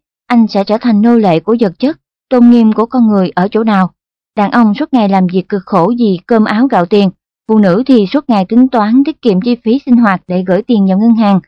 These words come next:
Cả đời người như vậy còn ý nghĩa gì nữa, thật đáng thương."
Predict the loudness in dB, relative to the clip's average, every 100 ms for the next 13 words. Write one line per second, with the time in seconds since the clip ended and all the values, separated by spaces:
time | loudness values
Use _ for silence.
0 | _ _ _ _ _ -4 0 2 2 2
1 | 2 2 2 0 -2 -2 -2 2 2 4
2 | 2 2 2 2 -2 -6 _ -6 -6 -4
3 | -2 0 2 0